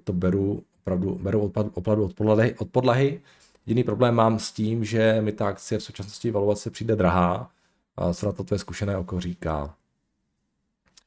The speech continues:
Eh, no, já vlastně jejich konkurenci, ehm, kterou je teda, ehm,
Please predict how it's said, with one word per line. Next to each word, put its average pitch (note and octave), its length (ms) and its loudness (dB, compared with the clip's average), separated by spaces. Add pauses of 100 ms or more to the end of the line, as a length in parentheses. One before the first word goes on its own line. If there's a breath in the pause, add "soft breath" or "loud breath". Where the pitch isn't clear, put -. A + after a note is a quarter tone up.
(640)
Eh, F#2+ 260 0
no, C#3+ 320 8
já D3 160 6
vlastně D3+ 280 2
jejich F3 160 4
konkurenci, A#2+ 760 4
ehm, G2+ 560 2 (920)
kterou A2+ 320 2
je A#2 100 6
teda, B2 480 8
ehm, F#2+ 640 0